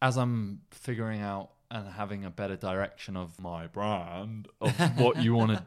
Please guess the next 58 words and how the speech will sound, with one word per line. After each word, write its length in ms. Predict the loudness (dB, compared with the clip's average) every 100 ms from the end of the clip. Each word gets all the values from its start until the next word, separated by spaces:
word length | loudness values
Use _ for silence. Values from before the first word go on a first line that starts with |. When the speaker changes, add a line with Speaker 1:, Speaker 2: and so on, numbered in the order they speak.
| -2
Speaker 1:
what 160 | 2 4
I 60 |
wanna 200 | 4 2
do 300 | 2 4 4
with 180 | 2 -4
that, 300 | -10 -10 -10 -12 -6
I 80 | -6
try 400 | -4 -4 -4 -4
and 300 | -6 -6 -10 _ _ -10
post 540 | -4 -4 -4 -12 -20 _ _ _ -16 -10
around 540 | -6 -4 -6 -8 -12 -14
that. 220 | -16 -16 _ _
So, 140 | -2
like, 160 | 0 2
take 140 | 2
Speaker 2:
Sure. 100 | 2
Speaker 1:
in-, 80 | 0
Instagram, 460 | 0 -4 -4 -6 -6
for, 80 | -6
if 120 | -6
we're 60 | -2
talking 200 | 0 0
about 80 | -4
Instagram, 240 | -8 -8 -8
'cause 120 | -6
Instagram 380 | -6 -4 -6 -4
is 80 | -6
such 400 | -6 -6 -8 -10
a, 100 | -10 _ -8
"this 220 | -6 -4
is 100 | -4
my 140 | -4 -4
life" 360 | -2 -4 -8
type 200 | -16 -14 -12
Speaker 2:
Yeah. 60 |
Speaker 1:
of 60 | -12
thing. 340 | -12 -16 -20 -20 _ -10
Speaker 2:
It's 140 | -8
a 40 |
daily 300 | -4 -4 -6
thing, 380 | -8 -8 -8 -12 -8
isn't 120 | 0 2
Speaker 1:
Yeah, 140 | 2
Speaker 2:
it? 140 | -4 -14
It's 240 | -18 -8 -2
Speaker 1:
and 400 | -2 -2 -6 -10 -8
especially 400 | -4 -2 -2 -2
with 80 | -4
stories, 480 | -2 2 2 0
but 120 | -4 -6
with 180 | -6 -4
posts, 360 | -2 -2 -4
I'm 140 | -10 -8
trying 160 | -6
to 60 | -6
move 320 | -6 -8 -6
more 420 | -4 -2 -4 -6 -6
into 600 | -8 -8 -6 -6 -6